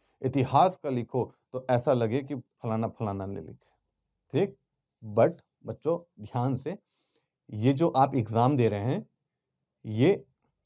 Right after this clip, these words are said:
आरबीआई में नौकरी पाने का नहीं है, या किसी इकोनॉमी के क्षेत्र में कोई एग्जाम आप नहीं दे रहे हैं। इसलिए, इसलिए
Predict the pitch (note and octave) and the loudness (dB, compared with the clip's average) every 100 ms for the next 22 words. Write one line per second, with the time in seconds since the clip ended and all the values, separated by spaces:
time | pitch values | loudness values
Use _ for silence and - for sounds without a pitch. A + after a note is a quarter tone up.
0 | _ - C3 C#3 D#3+ F#3+ G3 F#3 E3+ F3 | _ 2 4 6 6 6 4 2 2 2
1 | F3 D#3+ C#3+ C3+ A#2+ G2+ G2 G#2+ D3+ _ | -2 -2 -2 0 -2 -2 -8 -10 -12 _
2 | _ _ _ _ _ _ _ _ _ _ | _ _ _ _ _ _ _ _ _ _
3 | _ _ _ - C3 D3 - B2+ C3+ G3+ | _ _ _ 2 6 6 4 0 2 2
4 | - C3+ D3 D3 A3+ A3 F#3 - F3+ F#3 | 0 2 4 6 4 2 -2 4 4 4
5 | F#3 F#3 - E3+ C#3+ B2+ A#2+ C3+ - A2 | 2 2 2 0 2 2 4 2 2 -2
6 | A2+ G#2 G2+ G2+ G2 _ _ _ _ _ | -2 -4 -4 -4 -8 _ _ _ _ _
7 | _ _ _ D#3+ F3 G#3 F#3 F3+ A3+ A3 | _ _ _ 2 4 6 6 4 2 -2
8 | - D3+ C3+ E3+ F3 A#3 | 0 2 4 4 4 2